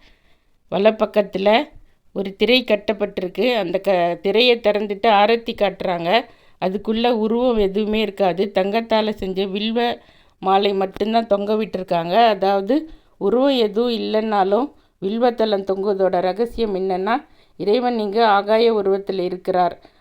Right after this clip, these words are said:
ஆகாயத்துக்கு ஆரம்பமும் முடிவும் கிடையாது. அதனை உணர்த்துறதுக்கு தான் இந்த சிதம்பர ரகசியத்தை இங்க அமைச்சிருக்காங்க. மத்தியானம் பன்னிரெண்டு மணிக்கு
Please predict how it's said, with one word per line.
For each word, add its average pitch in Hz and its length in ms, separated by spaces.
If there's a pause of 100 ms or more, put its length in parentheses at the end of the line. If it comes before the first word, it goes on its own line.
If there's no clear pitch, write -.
(120)
ஆகாயத்துக்கு 226 680
ஆரம்பமும் 214 580
முடிவும் 208 380
கிடையாது. 185 680 (300)
அதனை 220 320
உணர்த்துறதுக்கு 208 800
தான் 214 260 (400)
இந்த 190 200
சிதம்பர 214 520
ரகசியத்தை 202 720
இங்க 208 360
அமைச்சிருக்காங்க. 190 920 (340)
மத்தியானம் 226 460
பன்னிரெண்டு 214 520
மணிக்கு 202 640